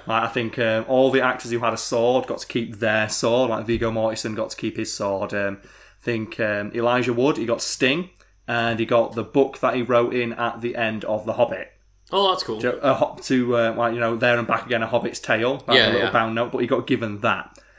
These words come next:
Speaker 1: Uh, I think Charlie Hunnam, um, as bad as it sounds, like, for fucking King Arthur, Legend of the Sword, he got Excalibur.
Speaker 2: Oh, okay.
Speaker 1: Um,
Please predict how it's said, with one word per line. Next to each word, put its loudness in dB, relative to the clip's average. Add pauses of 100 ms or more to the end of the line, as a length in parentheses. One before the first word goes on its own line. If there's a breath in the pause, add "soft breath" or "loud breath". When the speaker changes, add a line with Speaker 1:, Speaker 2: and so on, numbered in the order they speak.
(240 soft breath)
Speaker 1:
Uh, 4
I 2
think -2
Charlie 2
Hunnam, -2 (120)
um, -4 (120)
as 0
bad 0
as -6
it -4
sounds, -4
like, -6
for -18
fucking -10
King -4
Arthur, -2
Legend -2
of -6
the -6
Sword, 2 (400 soft breath)
he -2
got 4
Excalibur. 4 (680)
Speaker 2:
Oh, 2
okay. 4
Speaker 1:
Um, -2